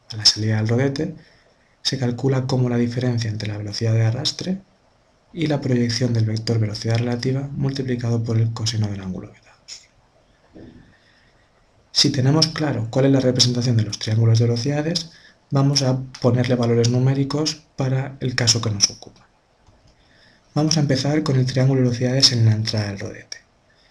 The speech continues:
Decíamos que vectorialmente se debe satisfacer esta relación,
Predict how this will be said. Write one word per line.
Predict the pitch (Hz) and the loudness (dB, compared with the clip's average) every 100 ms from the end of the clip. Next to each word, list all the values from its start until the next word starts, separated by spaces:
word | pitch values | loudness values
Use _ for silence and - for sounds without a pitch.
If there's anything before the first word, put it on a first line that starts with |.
| _ _ _ _ | _ _ _ _
Decíamos | 139 - 139 151 165 | -6 0 0 2 0
que | - - | 0 0
vectorialmente | 123 120 123 123 131 143 147 143 | 0 0 0 2 2 2 0 0
se | 113 113 | -2 0
debe | 117 | 0
satisfacer | 117 113 123 113 113 | 0 -2 -4 -2 0
esta | 110 - | 0 -2
relación, | 117 123 127 156 175 190 | -2 -2 -2 0 2 2